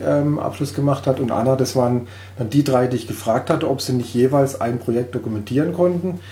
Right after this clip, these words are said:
Und bei allen dreien habe ich so ein bisschen gestreut, hab da nicht Lust, hab da nicht Lust.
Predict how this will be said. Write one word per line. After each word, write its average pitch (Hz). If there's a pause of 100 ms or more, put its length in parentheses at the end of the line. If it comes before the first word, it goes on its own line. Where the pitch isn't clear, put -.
(280)
Und 120
bei 123
allen 131
dreien 131
habe 120
ich 113
so 131
ein 113
bisschen 110
gestreut, 135
hab 139
da 123
nicht 113
Lust, 208
hab 120
da 123
nicht 113
Lust. 165